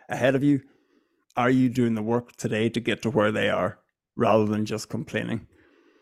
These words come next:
Um, it would more be an accountability conversation than giving advice. Um, stop feeling you deserve things just because you feel you deserve them. It's like, put your head down, put in the work,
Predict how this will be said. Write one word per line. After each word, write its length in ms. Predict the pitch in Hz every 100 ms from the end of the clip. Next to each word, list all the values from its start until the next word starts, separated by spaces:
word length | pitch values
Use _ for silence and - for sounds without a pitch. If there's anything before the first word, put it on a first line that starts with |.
| _ _ _
Um, 240 | - - -
it 80 | 113
would 160 | 120
more 220 | 123 143
be 100 | 139
an 80 | 131
accountability 840 | 113 - 123 120 107 104 113 120 117 -
conversation 760 | 120 120 120 131 117 - 117
than 200 | 110 107 -
giving 300 | 123 113 107
advice. 540 | 110 101 98 - - - _ _
Um, 540 | - 117 - - - - - -
stop 680 | - - - 120 110 - - _ - -
feeling 400 | - 123 117 117
you 320 | 113 113 120
deserve 560 | - 123 131 117 120 120
things 640 | 139 127 120 120 - - _ _ _ _ _ _ _ _ _ _
just 340 | - 123 113 - _
because 480 | 127 - 117 113 120
you 80 | 120
feel 180 | - 110
you 120 | 107
deserve 360 | - 104 104
them. 140 | 123 120
It's 120 | -
like, 120 | 117
put 140 | 127 120
your 80 | 113
head 240 | 117 117
down, 240 | 113 110
put 180 | 113 120
in 100 | 113
the 60 | 107
work, 440 | 104 113 - _